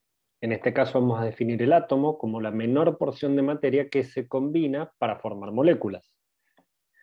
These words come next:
Por el otro lado, la molécula es el agregado de al menos dos átomos en una colocación definida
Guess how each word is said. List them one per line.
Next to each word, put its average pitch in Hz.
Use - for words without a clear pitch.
Por 113
el 107
otro 117
lado, 127
la 117
molécula 139
es 135
el 147
agregado 135
de 135
al 110
menos 147
dos 113
átomos 165
en 127
una 131
colocación 120
definida 135